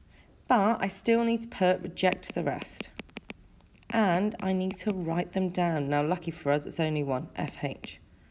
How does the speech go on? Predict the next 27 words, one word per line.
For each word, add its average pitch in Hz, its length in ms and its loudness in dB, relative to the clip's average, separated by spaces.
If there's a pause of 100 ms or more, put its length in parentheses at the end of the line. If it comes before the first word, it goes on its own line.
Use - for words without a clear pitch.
(760)
which - 240 -2
is 202 220 2 (120)
twenty-three. - 960 -6 (1700)
So 202 240 4
now 220 520 6 (320)
I 220 80 6
need 240 380 6
to, 165 540 4 (560)
um, 175 680 6 (2500)
I 196 60 -4
don't 254 280 0
think 294 220 -2
it 233 80 -2
says 269 400 0
I 190 100 -2
need 190 200 -2
to - 120 -8
write 190 220 0
the 185 80 -2
weight. 180 580 -4 (460)
Okay, 170 240 4
it 160 180 -2
doesn't. 185 280 2
Maybe 180 200 2
that's 185 200 0
part - 280 0
C, 160 480 2